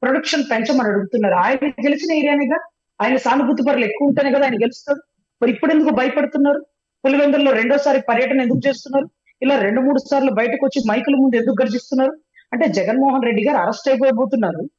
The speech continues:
కానీ దాని కార-, దానికి గల కారణాలు ఏం చెప్తాడు? "నేను ప్రభుత్వాన్ని ప్రశ్నిస్తుంటే రెండు సార్లు మీటింగ్ పెట్టానని ఇంటెన్షనల్ గా కుట్రకోణంగా నన్ను అరెస్ట్ చేశారంటారు." నువ్వు మీటింగ్ లో పెడితే మేమెందుకు అరెస్ట్ చేస్తాం అయ్యా? గతంలో పాదయాత్ర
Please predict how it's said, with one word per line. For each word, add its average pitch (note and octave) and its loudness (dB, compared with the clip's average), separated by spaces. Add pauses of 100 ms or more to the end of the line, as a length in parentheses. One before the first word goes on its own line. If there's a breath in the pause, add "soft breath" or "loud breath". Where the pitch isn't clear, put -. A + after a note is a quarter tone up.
(320)
కానీ E4 2
దాని C#4+ 2
కార-, C4+ 0
దానికి C4 2
గల C4+ 0
కారణాలు C#4 -2
ఏం C#4 0
చెప్తాడు? C4+ 0 (340 soft breath)
"నేను B3+ 0
ప్రభుత్వాన్ని C4+ 0
ప్రశ్నిస్తుంటే G#3 -2 (240)
రెండు C4+ 0
సార్లు D4+ 0
మీటింగ్ A#3 -2
పెట్టానని G3+ -4 (340)
ఇంటెన్షనల్ B3+ 0
గా C#4+ 0
కుట్రకోణంగా C4+ -2
నన్ను D4+ 0
అరెస్ట్ C4+ -2
చేశారంటారు." G3 -2 (440)
నువ్వు D4 2
మీటింగ్ D#4 2
లో D#4+ 0
పెడితే D4+ 0
మేమెందుకు C#4 0
అరెస్ట్ C4+ 0
చేస్తాం C4 0
అయ్యా? G#3 0
గతంలో G#3 -2
పాదయాత్ర C#4 0